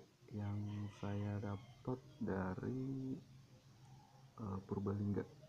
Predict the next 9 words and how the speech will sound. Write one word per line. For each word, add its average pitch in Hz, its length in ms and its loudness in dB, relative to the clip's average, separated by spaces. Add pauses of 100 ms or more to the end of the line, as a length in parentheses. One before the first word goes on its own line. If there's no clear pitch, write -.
(500)
Kelawing 98 560 2
River. - 480 -2 (3250)
Ya. - 80 -16 (1400)
Dominan 104 720 2
cuma 101 320 -2 (240)
beberapa 92 480 0
warna 92 240 -2
aja 101 240 -2
gitulah. 107 280 2